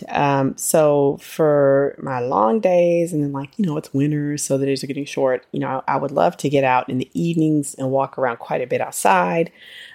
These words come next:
Um, but 'cause I'm, you know, I mean, I finish work till kinda late, um,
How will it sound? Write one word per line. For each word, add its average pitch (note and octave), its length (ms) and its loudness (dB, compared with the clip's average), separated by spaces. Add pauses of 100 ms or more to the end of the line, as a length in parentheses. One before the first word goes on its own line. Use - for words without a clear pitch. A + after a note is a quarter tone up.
Um, D3 300 4
but D3 340 2
'cause D#3 200 0
I'm, D3 240 0
you E3 100 -6
know, F3 40 -6
I F3 60 -6
mean, F3 120 -6
I - 80 -12
finish - 480 -4
work A3 160 -4
till F3 140 -6
kinda D3+ 340 -4
late, A#3+ 520 -2
um, D#3 300 0